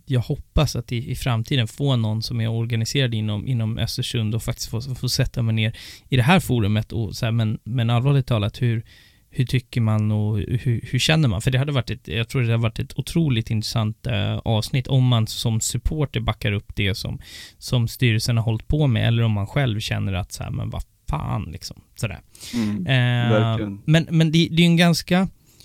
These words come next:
Speaker 1: alltså om man kollar historiskt sett så, så, så är det ju en ny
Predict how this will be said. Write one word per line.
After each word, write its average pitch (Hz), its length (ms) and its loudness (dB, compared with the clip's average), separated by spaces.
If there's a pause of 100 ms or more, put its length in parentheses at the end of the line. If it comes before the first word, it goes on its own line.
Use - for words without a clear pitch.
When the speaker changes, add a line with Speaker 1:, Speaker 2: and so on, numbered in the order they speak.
(240)
Speaker 1:
alltså 147 160 2
om 151 60 4
man 151 120 4
kollar 151 180 2
historiskt 175 520 4
sett 120 180 -2
så, 117 260 0
så, 123 320 0
så - 140 2
är 131 140 6
det 131 60 6
ju 135 120 8
en 139 200 8
ny 170 340 6